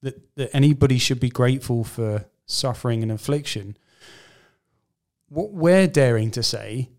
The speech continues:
is that there is a, a, a context and an understanding behind as to why there s-, is suffering and why there is affliction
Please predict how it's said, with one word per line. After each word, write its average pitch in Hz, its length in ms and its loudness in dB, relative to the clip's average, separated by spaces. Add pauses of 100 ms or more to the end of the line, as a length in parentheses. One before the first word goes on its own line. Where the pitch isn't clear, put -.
(160)
is 131 160 0
that 139 180 -2
there 131 180 4
is 127 140 2
a, 123 240 -2 (460)
a, 123 320 -2
a 131 60 -2
context 139 880 0 (180)
and 120 140 -2
an 123 100 2
understanding 127 840 2 (440)
behind 127 640 0 (160)
as 131 240 -2
to - 160 -4
why 120 600 -2 (580)
there 113 360 0
s-, - 260 -4
is 120 160 0
suffering 110 560 0
and 104 160 -2
why 123 280 6
there 117 200 2
is 107 140 0
affliction - 640 -8